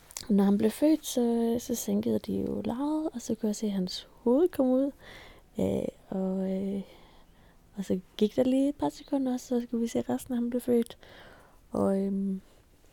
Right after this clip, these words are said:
og så kunne vi se, at det var en dreng. <laughs> Og, øhm, og det var dejligt sådan lige at få hele den der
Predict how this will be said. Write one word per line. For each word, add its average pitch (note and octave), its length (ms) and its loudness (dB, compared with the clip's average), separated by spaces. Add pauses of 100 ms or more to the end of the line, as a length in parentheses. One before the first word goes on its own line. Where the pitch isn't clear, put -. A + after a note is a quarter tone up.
(320)
og G#3+ 80 6
så G3 80 4
kunne F#3 100 4
vi F#3 80 4
se, F3+ 100 0
at F3 100 0
det - 100 -18
var E3+ 80 -2
en E3+ 120 -2
dreng. G#3 240 -2 (420)
<laughs> A#3 160 10 (1080)
Og, G3 420 0
øhm, G#3 360 -6 (960)
og G#3 100 4
det A3+ 80 6
var G#3+ 60 6
dejligt G3 380 0
sådan G3 200 2
lige G3 160 4
at G#3 60 2
få G3+ 240 2
hele G#3 340 2
den G3+ 180 0
der G3 180 0